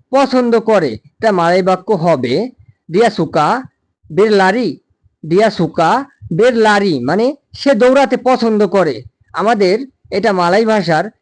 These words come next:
একশোটি ছোট বাক্যর পার্ট টু। And পরবর্তী পার্ট পেতে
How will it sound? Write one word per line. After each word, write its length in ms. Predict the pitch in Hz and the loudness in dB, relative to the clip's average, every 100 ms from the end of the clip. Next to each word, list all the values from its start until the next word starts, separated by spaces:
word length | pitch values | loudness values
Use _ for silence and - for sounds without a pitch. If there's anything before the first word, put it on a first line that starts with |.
| - | -6
একশোটি 460 | 185 190 254 240 | -4 -2 -2 -2
ছোট 200 | 208 185 | -2 -2
বাক্যর 460 | 220 220 220 - 165 233 _ _ | 0 -2 -2 -4 -4 -6 _ _
পার্ট 220 | 202 214 - | -2 -2 -4
টু। 120 | 247 202 117 110 _ | -2 -2 -2 -10 _
And 140 | - 156 | -8 -2
পরবর্তী 500 | 185 208 240 240 247 | 0 2 0 0 0
পার্ট 240 | 208 214 - | 0 -2 0
পেতে 280 | 233 226 | -2 0